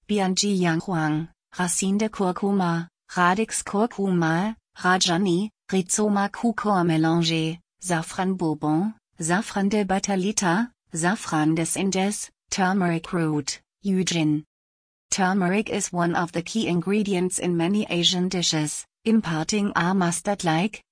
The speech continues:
earthy aroma and pungent, slightly bitter flavor to foods. It is used mostly in savory dishes, but also is used in some sweet dishes,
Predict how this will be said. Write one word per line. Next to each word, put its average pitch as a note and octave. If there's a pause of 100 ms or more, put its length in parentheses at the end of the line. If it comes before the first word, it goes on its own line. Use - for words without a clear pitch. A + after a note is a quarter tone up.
(100)
earthy F3+
aroma F#3+
and G3+
pungent, D#3+ (220)
slightly G3
bitter G#3+
flavor F#3+
to A3+
foods. D#3+ (380)
It F#3
is -
used A3
mostly E3+
in F3+
savory F#3
dishes, D#3+ (200)
but F3+
also F#3
is -
used B3+
in G#3+
some E3
sweet G#3+
dishes, D#3+